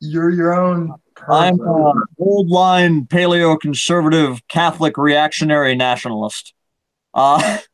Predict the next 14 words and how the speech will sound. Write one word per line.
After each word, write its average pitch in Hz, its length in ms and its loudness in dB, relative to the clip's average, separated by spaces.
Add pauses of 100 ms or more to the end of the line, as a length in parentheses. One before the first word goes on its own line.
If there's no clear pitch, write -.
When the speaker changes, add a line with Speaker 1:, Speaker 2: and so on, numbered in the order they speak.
Speaker 2:
<laughs> - 260 -20
I 156 140 2
don't 180 180 2
know 180 220 4
how 170 180 2
you 175 160 2
can, 151 520 -2 (480)
can, 156 340 2
uh, 127 500 2 (680)
can 156 140 -2
sum 165 340 2
that 151 200 4
up, 143 200 2 (200)
but 117 400 0